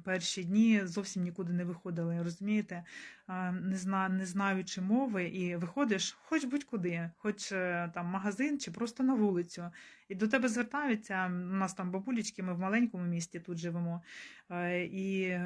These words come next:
бабулечки часто гуляють десь там то з собачкою, то ще з чимось. А ми приїхали також з собакою, ми не кинули своїх тварин, забрали і кота, і собаку, було складно їх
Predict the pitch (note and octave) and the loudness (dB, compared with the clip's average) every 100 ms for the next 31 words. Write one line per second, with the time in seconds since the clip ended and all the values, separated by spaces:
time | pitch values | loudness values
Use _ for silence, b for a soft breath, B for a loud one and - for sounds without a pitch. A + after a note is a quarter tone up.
0 | F3+ F3 F#3 G#3+ G#3+ G#3 - E3+ F#3+ F3 | -2 0 2 4 2 0 -8 -2 -2 -2
1 | - E3+ G3+ D4+ C#4 G#3+ A3 G3 F3+ F3 | -4 -2 0 0 2 2 0 -2 -6 -8
2 | - F3 B3+ A#3+ - F#3+ F3 F3+ F3 A#3 | -8 0 2 0 -2 -8 -6 -6 -2 -2
3 | A#3 - G#3 G3+ F3+ G3+ A3+ A3 G#3+ G3+ | -2 0 0 0 0 2 4 2 2 -2
4 | G3 G#3+ G#3+ - F3 E3+ F3+ F#3+ G3+ G3 | -2 -2 -2 -2 -2 -2 -2 0 0 0
5 | F3+ F3 E3+ F3 E3+ F#3 F3+ A#3 A#3 F#3 | -2 -2 -4 -6 -6 -4 2 4 4 4
6 | F3 G3 F3+ E3+ E3+ G3 G#3+ G#3+ G#3 F#3 | 2 2 2 0 -2 2 2 2 0 4
7 | G#3 G#3+ F#3 F3 E3+ F#3 F3+ F3 - G#3 | 4 4 2 -2 0 0 0 -2 0 0
8 | G3 F3+ | 0 -4